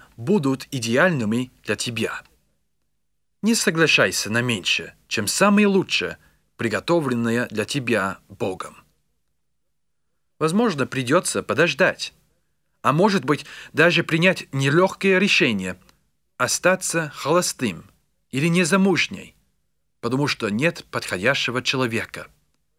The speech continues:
То есть воздержаться от брака не по желанию, а по избранию.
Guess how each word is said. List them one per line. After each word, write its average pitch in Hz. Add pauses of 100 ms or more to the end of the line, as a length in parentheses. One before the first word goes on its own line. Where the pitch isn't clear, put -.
(540)
То 180
есть 196 (400)
воздержаться 151
от 160
брака 143 (600)
не 131
по 202
желанию, 107 (420)
а 107
по 113
избранию. 92